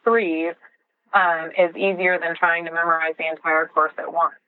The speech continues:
And so after I've, usually you have anywhere from ten to fourteen obstacles on a course. And after I've memorized all those obstacles in groups of three, then I try and put those groups together and remember the entire course.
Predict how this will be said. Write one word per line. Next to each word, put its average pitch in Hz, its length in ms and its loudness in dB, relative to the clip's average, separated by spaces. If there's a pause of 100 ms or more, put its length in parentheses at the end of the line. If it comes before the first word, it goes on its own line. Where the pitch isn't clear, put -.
(520)
And 185 220 2
so 185 160 6
after 208 400 2
I've, 190 240 2
usually 233 500 2
you 196 140 4
have 175 400 2 (500)
anywhere 233 500 4
from 190 200 0
ten 190 340 2
to 175 80 2
fourteen 180 420 0
obstacles 165 680 2 (320)
on 175 180 4
a 156 80 2
course. 156 400 2 (200)
And 175 180 2
after 196 360 2
I've 170 160 2
memorized 180 640 2
all 170 140 4
those 165 180 2
obstacles 160 560 2
in 160 140 -2
groups 160 260 0
of 220 180 -8
three, 202 380 0 (360)
then 202 220 2
I 196 140 0
try 175 560 2
and 170 280 -2
put 190 200 0
those 170 240 0
groups - 360 0
together 165 500 0
and 160 80 -2
remember 165 420 -2
the 156 120 -6
entire 147 400 -2
course. 147 360 -2